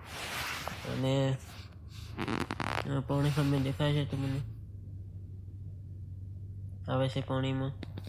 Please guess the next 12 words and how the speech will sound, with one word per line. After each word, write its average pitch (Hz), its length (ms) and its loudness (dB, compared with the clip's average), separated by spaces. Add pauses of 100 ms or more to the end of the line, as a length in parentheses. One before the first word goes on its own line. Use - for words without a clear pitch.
(1080)
ખાતર 139 340 6
બી 143 140 4
નાખી 139 200 6
દીધું 139 300 2
છે, 139 160 2 (1000)
કેમ 135 140 4
કે 143 100 4
ફૂલ 139 340 6
આવી 135 200 10
ગયા 143 200 6
એટલે 139 280 4
સણામાં 139 460 6